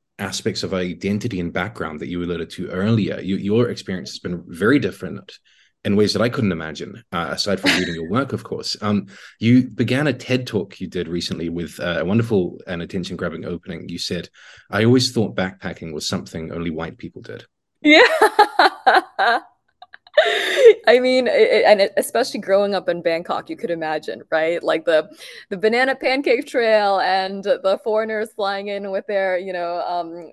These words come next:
Speaker 2: their, their rucksacks and their elephant pants and their Red Bull tank tops. And it's, it's such an image. And, and I think Bangkok, as it came out as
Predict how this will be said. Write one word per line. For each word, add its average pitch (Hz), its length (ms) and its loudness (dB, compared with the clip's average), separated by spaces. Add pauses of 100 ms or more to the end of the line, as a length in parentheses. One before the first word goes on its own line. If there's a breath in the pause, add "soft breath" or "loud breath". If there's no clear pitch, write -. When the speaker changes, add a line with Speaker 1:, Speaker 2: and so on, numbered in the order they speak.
(120)
Speaker 2:
their, 175 240 -4
their 170 140 -6
rucksacks 208 640 -4
and 175 100 -12
their 151 200 -10
elephant 220 440 0
pants 208 440 -6
and 202 80 -10
their 170 140 -8
Red 185 220 0
Bull 190 180 -4
tank 202 280 -10
tops. 185 460 0
And 185 120 0
it's, 185 280 0
it's 214 160 -2
such 220 140 -16
an 294 100 -8
image. 180 480 -4
And, 175 260 -8 (460 loud breath)
and 196 320 -4
I 233 40 -6
think 233 200 -6
Bangkok, 185 480 -4
as 165 160 -8 (240)
it - 180 -16
came 208 160 -12
out 202 160 -6
as 185 140 -8